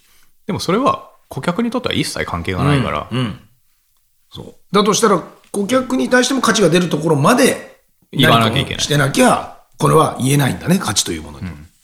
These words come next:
Speaker 2: そうだ。でも、いや、続けることは素晴らしいと思うんですよ。
Speaker 1: もちろん。
Speaker 2: ね。
Speaker 1: うん。
Speaker 2: 続けてんだ。
Speaker 1: でも、続けることが目的になっちゃダメで。
Speaker 2: うん。で、この続けてることで、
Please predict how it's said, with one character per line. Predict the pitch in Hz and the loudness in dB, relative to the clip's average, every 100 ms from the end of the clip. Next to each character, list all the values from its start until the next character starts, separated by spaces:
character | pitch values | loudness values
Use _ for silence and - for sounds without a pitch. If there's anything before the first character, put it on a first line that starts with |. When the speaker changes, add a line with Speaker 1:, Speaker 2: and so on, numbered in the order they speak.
| _ _ _ | _ _ _
Speaker 2:
そ | - 120 - | -8 -6 -8
う | |
だ。 | - - _ _ _ _ _ - | -12 -20 _ _ _ _ _ 0
で | 254 | 4
も、 | 233 | 6
い | |
や、 | 220 175 | 6 4
続 | 233 294 | 4 6
け | 302 | 6
る | |
こ | 302 | 6
と | 311 | 6
は | 247 | 6
素 | - | 6
晴 | 190 | 4
ら | 214 | 4
し | |
い | 196 | 4
と | |
思 | 147 | 0
う | 127 | 0
ん | |
で | 95 | 0
す | |
よ。 | 208 - | -2 -2
Speaker 1:
も | 127 | -4
ち | 117 | -4
ろ | 101 | -4
ん。 | 82 | 2
Speaker 2:
ね。 | 196 285 294 - | 4 4 2 -10
Speaker 1:
う | 120 | -10
ん。 | 90 - _ | -10 -10 _
Speaker 2:
続 | - 139 | -4 0
け | 127 | 0
て | 107 | 0
ん | |
だ。 | |
Speaker 1:
で | 175 | 0
も、 | 160 - - - | 0 -2 -8 -12
続 | - 196 | -4 2
け | 220 | 4
る | 220 214 - - | 2 0 -10 -6
こ | - | 0
と | 202 196 110 85 - | 4 4 4 -2 -2
が | 107 | 0
目 | 92 | 0
的 | 143 | 0
に | 139 | 0
な | 135 | 0
っ | |
ち | - | -2
ゃ | |
ダ | 76 | -4
メ | 73 | -4
で。 | 71 - - _ _ - | -6 -10 -14 _ _ -4
Speaker 2:
う | |
ん。 | 151 107 - _ _ _ _ _ _ _ | -2 -2 -10 _ _ _ _ _ _ _
で、 | 214 | -2
こ | 214 | 4
の | 226 | 4
続 | - 233 285 | 4 0 2
け | 311 | 2
て | 302 | 6
る | 320 - | 4 4
こ | 269 | 2
と | 247 381 | 4 6
で、 | 233 440 - - | 8 6 4 -2